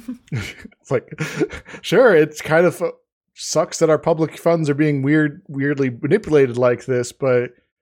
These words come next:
as long as the animals are okay, you know, if you're looking at it from that, you know, from that end of things, then that's not a terrible thing. It still sucks for, you know, uh, you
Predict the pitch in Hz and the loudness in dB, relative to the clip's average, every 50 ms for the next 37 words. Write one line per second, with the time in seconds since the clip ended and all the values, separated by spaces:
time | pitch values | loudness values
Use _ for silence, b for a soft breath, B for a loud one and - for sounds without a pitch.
0 | _ _ - - 202 311 311 214 180 226 269 262 226 226 208 180 180 190 196 185 | _ _ -12 -10 -8 -6 -4 -2 -2 -2 0 0 2 2 2 4 4 2 2 0
1 | 190 - 185 185 180 185 180 175 175 - - 208 156 143 139 135 - 143 147 143 | 0 0 0 0 2 0 0 -2 -4 -6 -6 -4 -2 0 -2 -2 -2 -2 0 0
2 | 180 185 185 180 151 156 151 160 170 - 147 139 147 151 - - _ - - 143 | 0 0 0 0 2 2 2 2 2 -2 -2 0 0 0 0 -2 _ -8 -4 -4
3 | 131 120 - 139 131 147 151 156 - 165 226 240 151 - - 151 135 123 123 127 | -4 -4 -4 -2 0 0 0 0 0 -2 0 0 -2 0 0 0 0 0 -2 -6
4 | 123 - _ _ _ _ _ _ _ _ - 127 151 165 175 165 165 180 202 202 | -10 -12 _ _ _ _ _ _ _ _ -4 -2 0 0 0 0 0 0 -2 -2
5 | - - _ _ _ - 131 120 127 139 170 208 220 214 208 - - 180 208 247 | -6 -12 _ _ _ -16 -10 -6 -6 -6 -4 -4 -6 -8 -8 -8 -6 -2 0 2
6 | 247 226 185 - - 127 - 135 117 104 104 101 107 113 120 - _ _ _ _ | 2 2 0 -4 -12 -8 -4 -4 -4 -4 -4 -6 -8 -10 -10 -10 _ _ _ _
7 | _ _ _ _ - - - - 170 175 151 - - 170 160 - - - - 143 | _ _ _ _ -18 -10 -4 -2 0 0 0 0 0 0 0 -2 -4 -4 0 2
8 | 135 131 131 127 131 127 120 113 113 113 113 117 113 113 113 113 | 2 2 0 -2 -4 -4 -4 -2 -2 -2 -2 -2 -2 -4 -6 -8